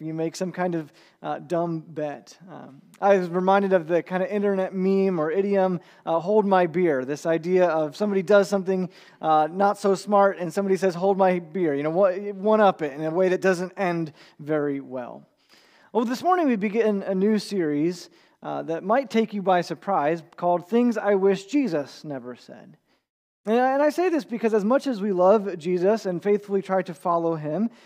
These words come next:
if you're familiar with the Gospels and his teachings, it's no secret that Jesus said some things that are extremely challenging, uh, and sometimes even offensive to their ears and ours.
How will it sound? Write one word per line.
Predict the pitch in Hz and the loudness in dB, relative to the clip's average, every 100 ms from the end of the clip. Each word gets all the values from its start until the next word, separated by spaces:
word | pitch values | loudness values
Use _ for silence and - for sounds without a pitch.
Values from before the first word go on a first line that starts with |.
| _ _ | _ _
if | - 214 | -2 0
you're | 240 262 | -2 -2
familiar | 254 220 220 233 226 | 0 2 2 2 0
with | 220 | 0
the | 190 | -2
Gospels | 180 196 208 180 156 | 0 0 -2 -6 -6
and | 175 | -6
his | 156 175 | -8 -8
teachings, | - 233 - 147 156 151 | -10 -10 -8 -8 -8 -6
it's | 202 202 - | -6 -6 -4
no | 269 302 | -2 -2
secret | - 240 180 175 | -4 -6 -4 -2
that | 170 170 | -2 -4
Jesus | 180 247 233 202 | -4 -4 -4 -4
said | 202 190 | -2 -2
some | 196 180 | -4 -8
things | 151 151 | -6 -6
that | 151 170 | -4 -4
are | 175 180 185 185 - 196 | -2 -4 -4 -6 -10 -14
extremely | 190 - 226 247 240 | -14 -8 -2 0 0
challenging, | 240 226 254 175 131 90 - _ _ _ _ _ - | -2 -6 -6 -6 -8 -18 -20 _ _ _ _ _ -6
uh, | |
and | 185 196 | -2 0
sometimes | 185 240 233 208 185 | 2 2 2 0 0
even | 202 214 202 | -2 -4 -2
offensive | 160 220 220 202 165 | -2 -2 -2 -4 -6
to | - 175 | -6 -6
their | 175 196 | -4 -4
ears | 170 165 160 151 | -2 -2 -2 -4
and | 156 | -8
ours. | 139 131 147 143 _ | -8 -10 -12 -18 _